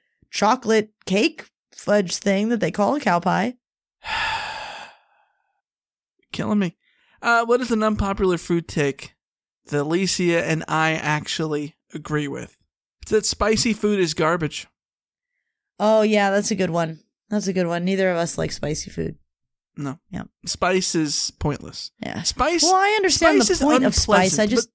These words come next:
Speaker 2: but, no, but spice is unpleasant.
Speaker 1: That's
Speaker 2: I don't
Speaker 1: my
Speaker 2: understand
Speaker 1: thing.
Speaker 2: why anyone w-, would wanna have something that's unpleasant.
Speaker 1: I understand spice as a flavor, but what I don't understand is f-, spice as a, like,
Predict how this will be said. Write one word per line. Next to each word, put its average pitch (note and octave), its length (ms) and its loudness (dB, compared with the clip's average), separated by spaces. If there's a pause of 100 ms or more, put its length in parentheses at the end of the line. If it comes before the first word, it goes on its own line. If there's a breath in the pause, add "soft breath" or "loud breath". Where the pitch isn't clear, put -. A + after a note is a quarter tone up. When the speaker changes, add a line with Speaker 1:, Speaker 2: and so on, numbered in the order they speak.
(100)
Speaker 2:
but, A#3 60 -2
no, D4 100 4
but C4 160 -2
spice D#4 380 -2
is D4 180 0
unpleasant. F#3+ 800 0
Speaker 1:
That's D4 140 4
Speaker 2:
I - 20 4
don't B3 120 4
Speaker 1:
my D4+ 60 4
Speaker 2:
understand C4+ 280 4
Speaker 1:
thing. A#3+ 60 2
Speaker 2:
why G#3 120 2
anyone G#3+ 380 2
w-, G3 220 2
would F#3+ 200 -2
wanna G3 260 0
have F#3 180 -2
something F#3 240 0
that's E3 220 -2
unpleasant. D3+ 680 -4
Speaker 1:
I D#4+ 160 2
understand D#4 720 2
spice - 640 0
as F#3+ 200 0
a F3+ 140 0
flavor, G3 1040 -2 (420)
but A#3+ 100 2
what C4 120 4
I C4 100 4
don't C#4 300 2
understand A#3 540 2
is - 280 -2
f-, - 240 -16
spice A3 520 0
as F3+ 180 2
a, F#3+ 160 2
like, F3 440 -2